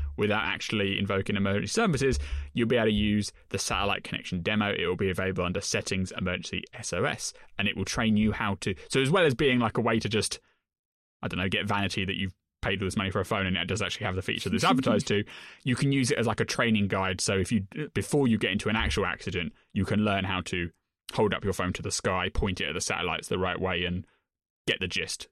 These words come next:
Speaker 1: to try it. Basically demo the feature, but without actually invoking the emergency services.
Speaker 2: It's like
Speaker 1: That's
Speaker 2: when they
Speaker 1: cool.
Speaker 2: used to show True Tone at the setup process just to show off that, like,
Speaker 1: Yeah.
Speaker 2: it was there.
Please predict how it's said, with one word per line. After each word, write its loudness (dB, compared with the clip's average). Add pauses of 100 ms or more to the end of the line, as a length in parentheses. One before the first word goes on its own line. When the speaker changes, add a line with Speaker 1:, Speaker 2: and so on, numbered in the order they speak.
Speaker 1:
to -2
try 0
it. -4
Basically 2
demo 2
the 4
feature, 0
but 0
without 2
actually -2
invoking -2 (1040)
the -2
emergency -2
services. -8 (100)
Speaker 2:
It's -2
like 0
Speaker 1:
That's 2
Speaker 2:
when 0
they 2
Speaker 1:
cool. 2
Speaker 2:
used 0
to 0
show 2
True -2
Tone 0 (420)
at 0
the -2
setup 2
process 0
just -4
to 0
show 2
off 0
that, 2
like, 6
Speaker 1:
Yeah. 6
Speaker 2:
it 8
was 6
there. 6